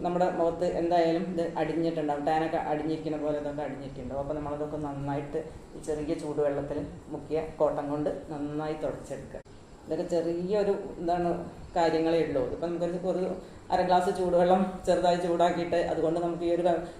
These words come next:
തുണി വെച്ചിട്ട് ഇങ്ങനെ നമ്മുടെ സ്കിന്ന് ക്ലീൻ ആക്കപ്പോൾ ഒട്ടും ജോലിയുണ്ടോ? ഇതൊക്കെ നമ്മൾ ശ്രദ്ധിക്കാഞ്ഞിട്ടാണ്. നമ്മുടെ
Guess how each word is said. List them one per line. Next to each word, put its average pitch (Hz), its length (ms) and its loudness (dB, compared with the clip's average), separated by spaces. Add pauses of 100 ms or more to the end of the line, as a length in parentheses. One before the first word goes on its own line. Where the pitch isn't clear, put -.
(180)
തുണി 185 200 2
വെച്ചിട്ട് 180 300 -2
ഇങ്ങനെ 175 200 2 (140)
നമ്മുടെ 175 240 2 (360)
സ്കിന്ന് 175 340 -2 (360)
ക്ലീൻ 175 240 0
ആക്കപ്പോൾ 180 320 2 (100)
ഒട്ടും 196 220 -2
ജോലിയുണ്ടോ? 151 440 2 (1200)
ഇതൊക്കെ 165 240 -2
നമ്മൾ 196 220 0
ശ്രദ്ധിക്കാഞ്ഞിട്ടാണ്. 170 840 0
നമ്മുടെ 151 200 2